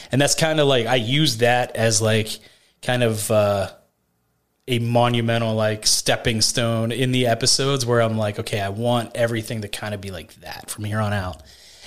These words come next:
And, you know, that's kinda, like, how I try to treat most of the episodes from here on out, is just, like,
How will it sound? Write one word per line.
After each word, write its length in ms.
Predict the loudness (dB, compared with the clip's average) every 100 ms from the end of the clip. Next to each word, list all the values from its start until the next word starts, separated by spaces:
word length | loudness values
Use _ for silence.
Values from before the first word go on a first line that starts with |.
| -2
And, 520 | 2 2 4 2 0 -4 -2
you 100 | 2
know, 140 | 2
that's 200 | 2 0
kinda, 240 | 2 2 2
like, 180 | 2
how 140 | 4 4
I 200 | 4 0 -4
try 260 | -2 2 2
to 100 | 2
treat 460 | 0 0 2 0 -4 -8
most 260 | 0 0 2
of 60 |
the 140 | 4 4
episodes 420 | 4 0 0 -4
from 160 | -8 -6
here 120 | -2
on 140 | -2
out, 200 | -2 -4
is 160 | -2 0
just, 220 | 2 2
like, 280 | 2 -2